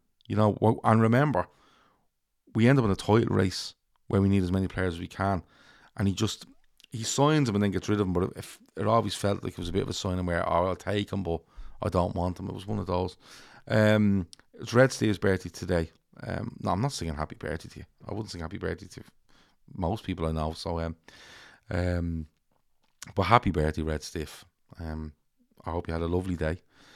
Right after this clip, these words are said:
And it's nice having a little birthday, isn't it, on the run up to Christmas?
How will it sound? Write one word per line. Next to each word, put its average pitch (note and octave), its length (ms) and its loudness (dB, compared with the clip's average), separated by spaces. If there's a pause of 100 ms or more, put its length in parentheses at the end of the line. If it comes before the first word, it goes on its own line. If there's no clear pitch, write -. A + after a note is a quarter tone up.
(300)
And E2 400 -4
it's - 160 -14
nice D3 220 -2
having F3 180 0
a - 20 -2
little D3 160 0
birthday, A2+ 300 0
isn't A#2 120 -6
it, - 40 2
on C3 80 0
the A2+ 60 -2
run A#2+ 120 0
up A2+ 80 -4
to - 80 -12
Christmas? - 540 -8